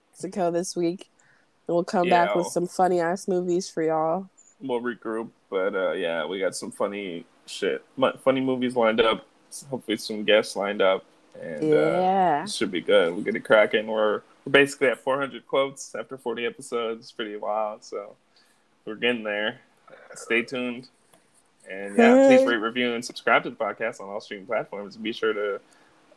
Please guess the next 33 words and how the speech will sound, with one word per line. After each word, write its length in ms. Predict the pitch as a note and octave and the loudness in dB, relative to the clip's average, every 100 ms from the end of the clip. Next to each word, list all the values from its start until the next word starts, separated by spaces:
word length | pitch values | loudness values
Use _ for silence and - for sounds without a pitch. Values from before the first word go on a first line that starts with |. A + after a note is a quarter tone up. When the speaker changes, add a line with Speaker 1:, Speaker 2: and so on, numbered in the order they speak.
| _ | _
Speaker 2:
follow 300 | A2+ A#2+ A2+ | 4 4 4
at 320 | F2+ A2 G#2+ | 2 0 0
What's 220 | - A2+ - | -4 -6 -6
That 180 | A2 - | -12 -10
From 180 | A2+ | -14
Pod 260 | A#2+ A#2 A#2 | -10 -10 -8
on 160 | G#2 G2 | -10 -16
Instagram 400 | - - G2+ G2+ | -16 -10 -8 -6
for 100 | - | -4
updates 280 | F#2+ A2 G#2 | -2 -2 -4
on 80 | A#2 | -8
future 240 | A#2+ F#2+ | -4 -2
episodes. 440 | A2+ - G2+ G2+ | -4 -2 -4 -4
And 100 | G#2 - | -10 -6
follow 160 | G#2+ | -4
me 80 | A2+ | -2
on 60 | G#2+ | -4
TikTok 360 | A#2+ A2+ A2 G#2+ | -6 -2 -2 0
at 120 | G#2 | -4
A 100 | G2+ | -4
two 120 | - | -6
four 120 | A2+ | -4
C 140 | A2+ - | -4 -6
K. 440 | - A2+ A2 G#2+ - | -4 -2 -2 -4 -8
And 120 | F#2 | -12
follow 240 | - G#2+ G#2+ | -4 -2 -2
Hillary 320 | A#2 A2+ G#2+ | -2 -2 -4
on 100 | G2+ | -6
TikTok 400 | A#2 - G2 - | -12 -8 -8 -2
at 200 | G#2 G#2 | -2 -2
Hot 180 | A2+ G#2 | -2 -2
Girl 180 | G#2+ A2+ | -2 -4
Hill. 200 | G#2+ | -6